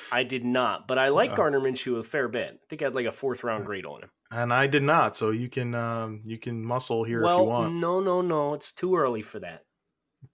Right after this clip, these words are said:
Speaker 1: It's
Speaker 2: No.
Speaker 1: just like Daniel Jones, right? Everyone wants to crown Daniel Jones because he had a great preseason. Guess what? His first drive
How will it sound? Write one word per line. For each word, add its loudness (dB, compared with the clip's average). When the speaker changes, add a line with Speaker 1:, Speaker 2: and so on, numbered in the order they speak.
Speaker 1:
It's -6
Speaker 2:
No. -2
Speaker 1:
just -2
like 2
Daniel 4
Jones, 2
right? 2
Everyone 0
wants -2
to -6
crown 2
Daniel 0
Jones 2
because -4
he -4
had -4
a -14
great 0
preseason. -2
Guess 0
what? 2
His -4
first -2
drive 4